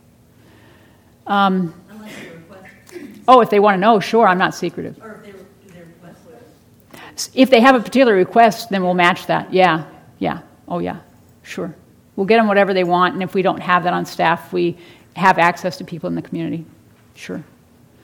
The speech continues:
Speaker 1: Um, we do advance directives on call, um, at night and on the weekends.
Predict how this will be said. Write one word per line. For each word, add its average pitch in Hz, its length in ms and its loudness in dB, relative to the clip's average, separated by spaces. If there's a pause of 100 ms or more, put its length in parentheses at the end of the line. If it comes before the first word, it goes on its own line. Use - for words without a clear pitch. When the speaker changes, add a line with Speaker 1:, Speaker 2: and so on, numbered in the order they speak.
(500)
Speaker 1:
Um, 214 280 4
we 226 100 4
do 254 140 4
advance 233 400 2
directives 226 600 0 (160)
on 185 260 -4
call, 185 760 2
um, 170 440 -2 (140)
at 175 220 -2
night 185 500 -4
and 180 100 -6
on 170 100 -2
the 165 60 -4
weekends. 220 760 -4